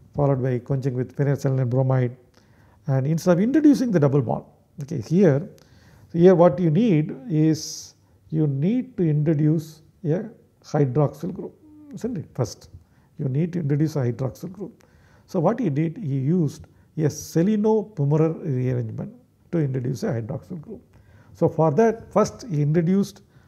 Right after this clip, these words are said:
uh, a phenylseleno group by treating with lithium hexamethyl disalicide and phenylselenyl bromide. Then you oxidize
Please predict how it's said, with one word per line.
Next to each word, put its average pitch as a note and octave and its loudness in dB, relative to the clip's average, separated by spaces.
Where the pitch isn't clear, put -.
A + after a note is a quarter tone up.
uh, B2+ 4
a C3+ 0
phenylseleno E3 2
group F#3 2
by C3+ 0
treating D#3 -2
with C3+ -2
lithium B2+ -2
hexamethyl B2+ -6
disalicide F3+ -2
and C3 -4
phenylselenyl C3+ 0
bromide. A3 4
Then A3 4
you D#3+ 4
oxidize E3 -2